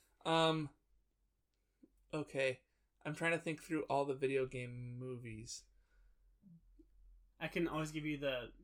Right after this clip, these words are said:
Speaker 2: the year if you need an extra hint.
Speaker 1: Okay, let me think for a minute first. Um,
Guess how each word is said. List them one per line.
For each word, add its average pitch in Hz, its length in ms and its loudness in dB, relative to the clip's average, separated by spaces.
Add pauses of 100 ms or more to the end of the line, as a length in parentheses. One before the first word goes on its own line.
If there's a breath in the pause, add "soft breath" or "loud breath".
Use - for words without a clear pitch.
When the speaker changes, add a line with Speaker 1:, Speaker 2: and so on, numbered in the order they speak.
(140)
Speaker 2:
the 151 120 -8
year 131 360 -8
if - 60 -20
you 143 80 -4
need 131 160 -6
an 131 120 -6 (100)
extra 143 300 -10
hint. - 260 -10
Speaker 1:
Okay, 147 380 4 (120)
let 185 160 6
me 226 180 6 (280)
think 185 320 2
for 190 160 0
a 185 60 2
minute 185 280 4 (100)
first. - 520 2
Um, 180 720 2